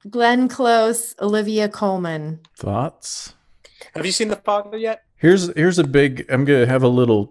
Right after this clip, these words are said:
Speaker 2: tangent, uh, complaint here.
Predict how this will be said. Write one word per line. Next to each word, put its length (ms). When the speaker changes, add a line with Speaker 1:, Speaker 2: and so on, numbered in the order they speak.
Speaker 2:
tangent, 680
uh, 320
complaint 600
here. 400